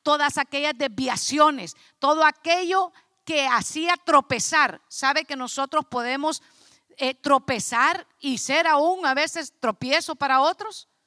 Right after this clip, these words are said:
Y entonces estos altares, dice que los empezó a can-, también quitó las imágenes de la diosa Astaret,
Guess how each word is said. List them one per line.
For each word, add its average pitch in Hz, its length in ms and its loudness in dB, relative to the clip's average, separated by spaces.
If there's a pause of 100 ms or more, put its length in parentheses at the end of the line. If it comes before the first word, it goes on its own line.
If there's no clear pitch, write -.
(680)
Y 247 100 -4
entonces 349 540 -2 (160)
estos 370 460 -4
altares, 302 840 -2 (220)
dice 330 460 -4 (260)
que 285 280 -4
los 277 280 2
empezó 254 420 -6
a 285 80 2
can-, 277 240 -2 (200)
también 302 840 -2 (300)
quitó 285 380 -4
las 302 260 -4
imágenes 262 840 -4
de 240 120 -6
la 226 140 -2
diosa 285 640 -2
Astaret, 226 880 -4